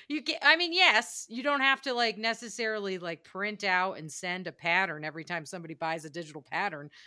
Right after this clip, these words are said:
But, like, if there's problems with it, there's pattern support, there's,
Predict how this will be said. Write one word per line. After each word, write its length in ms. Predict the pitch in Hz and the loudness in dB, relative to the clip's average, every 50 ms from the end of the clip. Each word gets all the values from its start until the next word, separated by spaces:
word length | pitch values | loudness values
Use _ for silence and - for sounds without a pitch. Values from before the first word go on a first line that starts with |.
| - _ _ _ _ _ _ | -20 _ _ _ _ _ _
But, 240 | 233 208 190 185 - | 0 0 0 0 0
like, 240 | 185 185 165 147 - _ | -2 -2 -2 -2 -4 _
if 180 | 180 175 - - | -8 -8 -4 -4
there's 260 | 190 170 165 - - | -4 -4 -4 -8 -10
problems 720 | - - - 160 131 131 165 170 202 233 254 262 233 285 | -10 -2 0 0 2 2 0 -4 -6 -8 -8 -10 -8 -8
with 200 | 294 294 285 320 | -8 -8 -6 -6
it, 380 | 320 320 320 320 311 - - 170 | -4 -2 -2 -2 -4 -6 -8 -8
there's 260 | 196 180 165 151 - | -8 -8 -8 -8 -12
pattern 460 | - - - 160 151 147 170 170 156 - | -10 -6 -4 -4 -4 -4 -8 -12 -12 -14
support, 720 | - 160 139 - _ 165 185 214 269 311 320 330 311 - - 196 | -14 -16 -16 -12 _ -8 -4 -2 -2 -2 -2 -2 -4 -8 -8 -8
there's, 520 | 202 180 175 165 165 160 156 147 - | -6 -4 -4 -4 -6 -8 -8 -10 -12